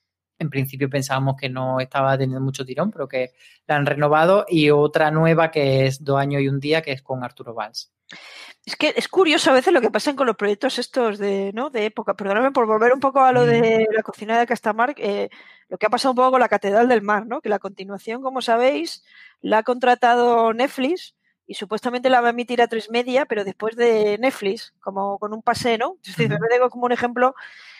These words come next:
Speaker 2: de, no sé, parece que estos proyectos se venden bien y en el caso de Catedral del Mar le funcionó bastante bien a nivel de audiencia, era una coproducción con T V tres y en T V tres también
Speaker 3: Ujú.
Speaker 2: funcionó muy bien. Eh, no sé, quiero decir, todos los proyectos estos de adaptaciones literarias, eh,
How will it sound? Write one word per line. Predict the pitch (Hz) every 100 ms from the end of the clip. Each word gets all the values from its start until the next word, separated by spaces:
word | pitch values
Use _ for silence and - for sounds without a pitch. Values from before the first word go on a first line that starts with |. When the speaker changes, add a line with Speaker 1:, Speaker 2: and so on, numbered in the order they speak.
| - _
Speaker 2:
de, | 208 208
no |
sé, | 208 202
parece | 202 214
que | 247
estos | 254 247
proyectos | 254 254 240
se |
venden | 240 233 233 226
bien | 254 262 294
y | 226
en | 202
el | 196
caso | 220 240
de |
Catedral | 240 233 233
del | 226 226
Mar | 240
le | 196
funcionó | 202 196 214 226 226 226 220 - - _ -
bastante | 214 - 220 214 220
bien | 214 233 233
a |
nivel | 208 208
de | 214 214
audiencia, | 214 240 254
era | 220
una | 220
coproducción | 220 208 226
con | 220
T | 220
V | 208
tres | 202 254 208
y |
en | 202
T |
V | 220
tres | 233 233
también | 202 214
Speaker 3:
Ujú. | 123 -
Speaker 2:
funcionó | - 220
muy | 220 214
bien. | 247 294 - - - - - _ - _ _ _
Eh, | 196 196 208 202 208 208 208 208
no | 247
sé, | - 185 -
quiero | 214
decir, | 202 202 -
todos | 233
los | 254
proyectos | 269 262 254
estos | 254 247
de |
adaptaciones | 240 233 233 233 233 226 226 220 220 220
literarias, | 220 220 233 254 254 - 208
eh, | 196 190 175 196